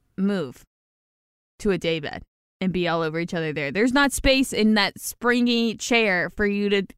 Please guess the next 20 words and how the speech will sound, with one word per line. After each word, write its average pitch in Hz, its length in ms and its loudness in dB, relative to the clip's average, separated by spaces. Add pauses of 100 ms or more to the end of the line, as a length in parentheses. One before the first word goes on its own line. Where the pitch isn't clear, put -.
(100)
be 196 160 0
like, 180 380 0 (280)
and 226 100 2
she 339 160 4
was 330 140 4
trying 330 260 6
to, 240 160 4
my 208 180 4
favorite 220 360 2
part, 170 320 2
this, - 540 -2 (280)
this 196 180 -4
is 202 140 -2
me 180 160 0
being, 165 240 -2
like, 160 200 -4
so, 175 420 2
so 180 480 0
detail 190 400 -2
oriented. 165 460 -6